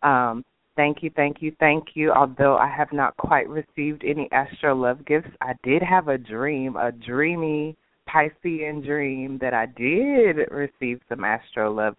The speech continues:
gifts that were significant and were a-, um, were able to help put me in a position to serve you guys even better. So please, please, please, um, show your love if you appreciate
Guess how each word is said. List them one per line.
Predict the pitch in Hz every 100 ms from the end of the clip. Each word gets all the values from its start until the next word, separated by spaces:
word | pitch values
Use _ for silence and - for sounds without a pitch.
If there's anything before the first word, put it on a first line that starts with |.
| -
gifts | 107 107 _ _ - - -
that | 104 101
were | 117 -
significant | 127 120 123 113 120 - 120 110 -
and | 110
were | 113 117 -
a-, | 113 123 -
um, | 117 101 95 - _ _ -
were | 120 117
able | 127 120
to | 107 104
help | 123 127 -
put | - 131
me | 127 120 120
in | 113
a |
position | 113 113 117 110 120 107
to | 107 -
serve | 117 113
you | 117 113
guys | 107 95 101 - -
even | 107 104 98 98 101 _ _ -
better. | 107 85 98 -
So | 87 85
please, | - 147 147 -
please, | 143 139 -
please, | 135 131 131 _ - - - -
um, | 113 110 110 - -
show | 135 131
your | 139 156
love | 156 139 135 143
if | 139 135
you | 139
appreciate | 123 - 147 139 - 135 131 123 131